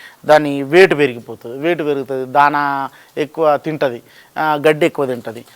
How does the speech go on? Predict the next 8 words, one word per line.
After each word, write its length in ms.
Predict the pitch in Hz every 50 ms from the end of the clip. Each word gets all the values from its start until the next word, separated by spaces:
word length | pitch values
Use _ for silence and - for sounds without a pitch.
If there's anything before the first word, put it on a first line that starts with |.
| - _ -
అప్పుడు 340 | - 170 170 - - 220 240
మనం 380 | 220 208 190 185 180 170 147
గమనించుకోవాలి 540 | 156 156 156 160 160 147 - - 147 143 143
అది 120 | 139 139 139
ప్రెగ్నెన్సీ 480 | 135 - 131 123 127 131 123 117 -
అయిందని. 240 | 117 113 110 110 117 - - _ _
ప్రెగ్నెన్సీ 400 | - 170 170 170 180 175 160 165
అయింది, 300 | 147 139 135 131 131 139